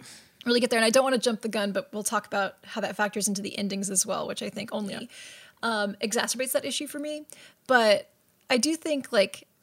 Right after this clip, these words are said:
Speaker 1: one thing I wanna note is that from what I can tell, I don't think the actual scenes change depending on if you're romantically available to them. So the characters basically have set sexualities.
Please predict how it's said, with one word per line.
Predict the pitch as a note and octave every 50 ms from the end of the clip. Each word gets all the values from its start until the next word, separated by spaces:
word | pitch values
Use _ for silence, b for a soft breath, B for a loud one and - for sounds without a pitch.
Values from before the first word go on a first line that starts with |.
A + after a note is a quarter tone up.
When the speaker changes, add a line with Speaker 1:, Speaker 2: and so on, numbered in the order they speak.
| _ _ -
Speaker 1:
one | - A#3+ C4+ D#4 D#4
thing | F#4 F4 E4+
I | D#4
wanna | C#4+ B3+ A3+
note | G#3 G3+ F#3+ F#3 G3 G3+ C4 - -
is | A#3 A3 G#3
that | - A3+ G#3 - - -
from | - - - B3 C#4+
what | D#4 F4 F#4
I | F4+ F4
can | - - C4+ C4+
tell, | - - - G3 G3 G#3 B3+ D4 B B B B B B
I | B A#3 A3 -
don't | - B3+ A#3+ B3 - -
think | - D#4 D#4 - -
the | C#4 B3+
actual | A#3 A3+ A3+ - - A#3 G#3+
scenes | G3+ - - - A3+ G3+ G3+ G#3 G#3+ A#3 A#3+ A#3 A#3
change | - - - B3+ A#3+ B3 B3+ C4+ C4+ -
depending | - A3 - - A3 G#3 A3 A3 A3
on | A3 A3 A3+ -
if | - G3 - -
you're | A3 G#3 G3+ G3+ G3+ G3+ G3+ G3+ G3 F#3+ F#3+ F#3+ - _ -
romantically | A3+ A3+ A3 G#3+ G3+ F#3+ G3 G3+ - A3 - - A#3+ A#3 G#3+ G3 - G3+ - -
available | G3+ F#3+ F#3+ A3+ G#3+ G3 G#3+ A3+ B3+ C#4
to | - - -
them. | D4+ E4+ E4 E4 D#4+ D4+
So | - - - C#4 B3 B3 A#3+ A3+ A3 G3+ - - _ _ _ _ _ -
the | A#3
characters | - - B3 B3+ B3+ B3+ - D4+ C#4+ C4+
basically | - A3 G#3 - A3+ A#3+ G#3
have | A3 G#3
set | - - G#3+ - -
sexualities. | - - A3 - - A3 G#3+ G#3+ G#3 G3+ G#3 G3+ G#3 G#3+ A3 A3 - -